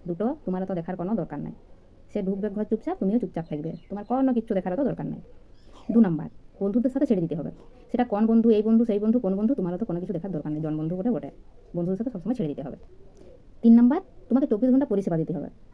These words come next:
তুমি হচ্ছে বাড়ির বউ, যদি রাতে না ঘুমিয়ে পরিষেবা দিতে পারো, তাহলে তো আরোই ভালো। ওই যে যাকে বলে, মানে, ওভার ডিউটি, সেটা করতে পারলে আরও ভালো।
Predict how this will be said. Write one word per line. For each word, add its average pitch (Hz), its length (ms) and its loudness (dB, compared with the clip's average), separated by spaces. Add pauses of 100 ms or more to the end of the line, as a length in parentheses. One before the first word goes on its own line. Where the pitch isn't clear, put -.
তুমি 208 120 2
হচ্ছে 233 180 4
বাড়ির 220 200 4
বউ, 208 120 6 (1600)
যদি 220 120 4
রাতে 233 180 2
না 202 180 2
ঘুমিয়ে 285 200 8
পরিষেবা 311 240 4
দিতে 226 120 2
পারো, 165 160 0
তাহলে 240 160 0
তো - 100 2
আরোই 208 200 4
ভালো। 151 120 -4 (240)
ওই 247 100 6
যে 247 100 6
যাকে 233 160 0
বলে, 240 120 4
মানে, 233 120 4 (140)
ওভার 233 180 6
ডিউটি, - 180 -4 (1040)
সেটা 226 140 -6
করতে 240 140 0
পারলে 240 160 4
আরও 247 120 6
ভালো। 214 100 2